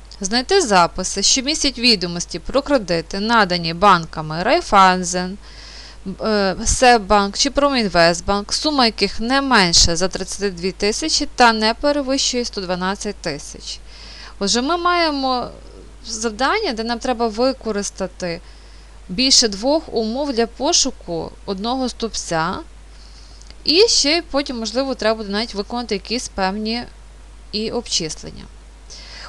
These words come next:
У цьому випадку будемо застосовувати розширений фільтр. Як його застосувати? Значить, ми з вами вже почули, що нам треба обрати банк. Тому копіюємо поки що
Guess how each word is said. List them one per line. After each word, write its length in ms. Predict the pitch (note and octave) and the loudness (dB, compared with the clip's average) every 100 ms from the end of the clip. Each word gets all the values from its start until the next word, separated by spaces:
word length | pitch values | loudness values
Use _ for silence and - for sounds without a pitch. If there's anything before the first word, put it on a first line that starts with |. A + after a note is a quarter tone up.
| - | -10
У 60 | |
цьому 320 | - F4 A4+ C#4+ | -2 0 2 2
випадку 500 | G#3 - D4+ - F4+ | 0 -2 -4 -2 0
будемо 360 | C#4 C4 A#3+ | 0 0 -2
застосовувати 840 | G#3+ G3 - - G#3 C4 E4+ E4+ - | -4 -6 -8 -6 -2 -2 -2 -2 -2
розширений 800 | G#3 G3+ - G#3 A#3+ B3+ A#3 A3+ | -4 0 2 2 0 -2 -4 -8
фільтр. 500 | - D#3+ - - D3 - - | -8 -10 -10 -16 -18 -18 -12
Як 340 | G3+ C#4+ E4+ | 0 0 0
його 260 | C#4 A3 A#3 | -4 -2 -2
застосувати? 840 | A3 - G3+ - F3 C#3+ - - - - - - - - - - - - - - | -2 -6 -10 -10 -10 -10 -12 -16 -18 -20 -20 -20 -20 -16 -14 -14 -16 -16 -14 -4
Значить, 240 | G3 - | -2 0
ми 160 | D4 G#4 | 2 4
з 60 | |
вами 200 | A4 F4+ | 4 4
вже 120 | D#4 | 2
почули, 420 | C#4+ C#4 - C4 A#3 | 0 -2 0 0 2
що 160 | A3+ | 2
нам 220 | A#3+ G4 | 0 -2
треба 320 | G#4+ C4+ B3 A#3 | 0 0 2 -2
обрати 600 | - F#3+ A3+ C4+ - G#3+ | -4 -2 0 0 -2 -4
банк. 340 | G#3 E3 - - - - - - | -4 -4 -8 -18 -20 -20 -18 -10
Тому 340 | A#3+ G#3 D#3 F#3+ - - - - - - - - | -6 -6 -8 -14 -20 -20 -20 -20 -20 -20 -20 -16
копіюємо 560 | - G#3 C4 F4+ A4+ D4+ - | -12 -6 -2 -2 -2 -4 -2
поки 320 | F4+ F4+ B3+ | -2 -2 -4
що 480 | - A3+ C#4 G#4 | -4 -4 -4 -4